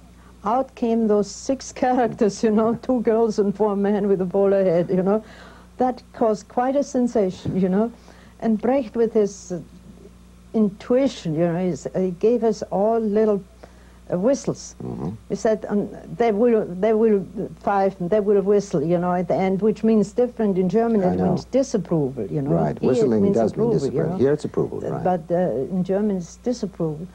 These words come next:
Speaker 1: So, uh, surely, uh, uh, when we finished, you know, that, uh,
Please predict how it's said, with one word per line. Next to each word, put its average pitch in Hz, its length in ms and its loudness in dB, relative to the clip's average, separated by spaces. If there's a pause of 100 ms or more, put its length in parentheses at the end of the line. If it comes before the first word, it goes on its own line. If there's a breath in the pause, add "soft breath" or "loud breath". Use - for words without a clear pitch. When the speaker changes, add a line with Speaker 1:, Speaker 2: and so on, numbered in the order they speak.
(360 loud breath)
Speaker 1:
So, 175 320 -4 (180)
uh, 160 80 -4 (100)
surely, 202 500 2
uh, - 140 -2
uh, - 340 -2
when 175 300 -2
we 180 100 2
finished, 214 580 0
you 202 120 2
know, 202 280 0 (560 loud breath)
that, 196 200 2 (120)
uh, 190 140 -2